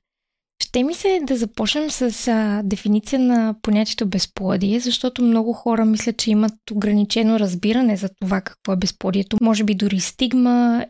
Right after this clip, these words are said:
и, така да се каже, срам да попитат. Аз лично не знаех,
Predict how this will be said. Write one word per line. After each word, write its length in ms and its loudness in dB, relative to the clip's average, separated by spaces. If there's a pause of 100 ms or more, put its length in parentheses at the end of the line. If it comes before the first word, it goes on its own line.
и, 540 2 (500)
така 220 0
да 80 0
се 120 -8
каже, 240 0
срам 360 0
да 120 0
попитат. 540 -4 (1000)
Аз 280 -2
лично 400 0
не 140 4
знаех, 340 2